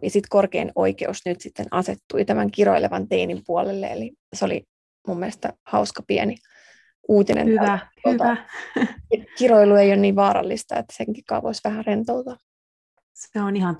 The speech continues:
Speaker 2: totta, joo. Joo, ihan totta. Käytän
Speaker 1: Ja sit, niin sano vaan.
Speaker 2: Joo, että tulee itsekin kyllä välillä sanottua hyvin paljon tämän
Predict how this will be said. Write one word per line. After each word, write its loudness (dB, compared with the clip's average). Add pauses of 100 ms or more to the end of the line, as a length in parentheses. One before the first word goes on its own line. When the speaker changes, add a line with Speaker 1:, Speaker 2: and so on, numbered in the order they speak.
(160)
Speaker 2:
totta, -10
joo. -8 (600)
Joo, -8
ihan -6
totta. -16 (760)
Käytän 0
Speaker 1:
Ja 6
sit, 2 (340)
niin 6
sano 4
vaan. -4 (480)
Speaker 2:
Joo, 0
että -6
tulee -2
itsekin -4
kyllä -4 (580)
välillä -2
sanottua -6 (840)
hyvin 0
paljon -2
tämän -8